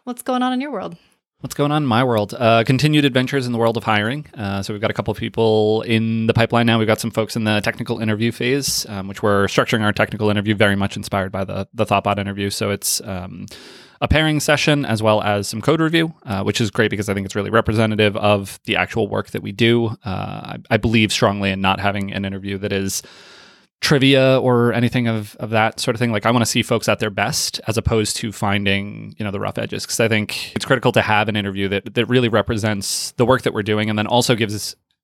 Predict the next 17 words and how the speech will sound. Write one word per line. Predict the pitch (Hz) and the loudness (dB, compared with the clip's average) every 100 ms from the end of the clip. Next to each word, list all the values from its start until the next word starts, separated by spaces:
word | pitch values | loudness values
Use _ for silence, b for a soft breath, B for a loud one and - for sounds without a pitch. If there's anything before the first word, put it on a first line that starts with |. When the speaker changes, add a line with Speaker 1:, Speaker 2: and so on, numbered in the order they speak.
| _ | _
Speaker 2:
candidates | 143 135 123 | 0 2 2
an | 120 | 2
opportunity | 110 117 - 107 | 0 0 -2 -2
to | 101 107 | -4 -6
show | - - 117 104 104 | -4 -2 0 0 0
themselves | 104 104 113 104 | -2 -2 0 0
at | 104 | 0
their | 101 | -2
best | 95 - - - | -6 -8 -8 -6
as | 107 | -4
opposed | 104 - 127 120 - | -4 0 2 2 0
to | 113 | -2
trying | - 113 | -2 -6
to, | 98 | -4
like, | 107 - - B B B B | -6 -8 -14 B B B B
hunt | - 120 | 0 2
out | 110 101 104 | 4 4 2